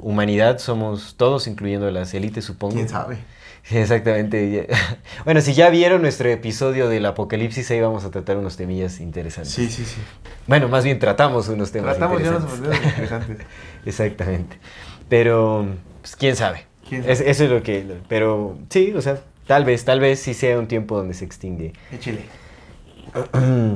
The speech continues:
Speaker 1: Gaby Gaviota. Un s-, saludos a Gaby.
Speaker 2: Saludos a Gaby Gaviota. Saludotes.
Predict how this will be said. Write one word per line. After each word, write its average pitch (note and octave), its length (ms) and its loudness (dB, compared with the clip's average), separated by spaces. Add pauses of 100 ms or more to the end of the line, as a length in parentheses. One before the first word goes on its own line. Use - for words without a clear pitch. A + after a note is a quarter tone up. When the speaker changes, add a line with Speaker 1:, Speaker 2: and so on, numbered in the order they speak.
(360)
Speaker 1:
Gaby D3 600 4
Gaviota. G#2+ 1120 -2 (2000)
Un C#3+ 120 4
s-, B2+ 200 0
saludos B2 400 4
a A2 80 2
Gaby. B2 340 2
Speaker 2:
Saludos D3 300 -4
a C#3+ 60 0
Gaby C3+ 200 0
Gaviota. A2 420 -6 (100)
Saludotes. A2 540 -6